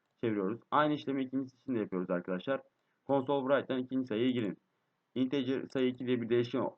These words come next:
atıyoruz arkadaşlar. Inte-, int nokta parse diyoruz. Console nokta readline. Aynı şekilde yine convert ediyoruz. Integer parse, integer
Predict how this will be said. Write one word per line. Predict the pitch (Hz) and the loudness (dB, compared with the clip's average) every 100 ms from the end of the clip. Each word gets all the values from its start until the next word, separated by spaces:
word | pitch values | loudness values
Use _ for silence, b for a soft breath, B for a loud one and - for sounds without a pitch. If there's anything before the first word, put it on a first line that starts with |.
| _ - | _ -4
atıyoruz | 101 107 95 95 | -2 -2 -2 0
arkadaşlar. | 90 92 92 135 - | 0 0 -2 -2 -2
Inte-, | 127 127 135 117 - - - | -2 0 -2 -2 -6 -8 0
int | 131 127 _ | 0 -2 _
nokta | 117 117 131 131 | -2 0 0 4
parse | 127 127 120 | 4 4 2
diyoruz. | 104 127 - | -2 -2 -2
Console | 117 117 117 | -2 0 -2
nokta | 104 123 | 0 0
readline. | 120 104 90 _ _ _ _ | 0 -2 -4 _ _ _ _
Aynı | - 143 131 | 2 2 2
şekilde | 131 131 | -2 -2
yine | 135 127 127 | 0 0 0
convert | 127 120 120 113 | 2 4 4 2
ediyoruz. | 92 92 117 - | 0 -4 -4 -4
Integer | 120 123 113 107 | -4 -2 -2 -2
parse, | - 95 - 110 | 0 0 0 -6
integer | 113 113 104 | -6 -6 -6